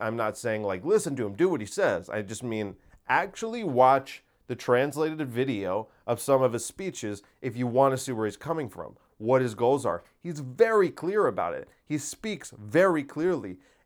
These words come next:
And this is the difference, and this is what I wanted to talk to you about. So the main spokespeople, at least from what we see, and I'm not sure if this is the case in Russia. I'm not sure what the case is in Russia as to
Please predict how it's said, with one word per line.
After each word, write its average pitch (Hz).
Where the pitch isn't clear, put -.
And 151
this 208
is 190
the 151
difference, 127
and 123
this 147
is 165
what 165
I 147
wanted 127
to 107
talk 175
to -
you 104
about. -
So 151
the 151
main 170
spokespeople, 147
at 120
least 143
from 135
what 120
we 127
see, 85
and 127
I'm 131
not 139
sure 143
if 135
this 120
is 110
the 117
case 113
in 95
Russia. 113
I'm 98
not 120
sure 113
what 104
the 139
case 104
is 101
in 95
Russia 92
as 113
to 104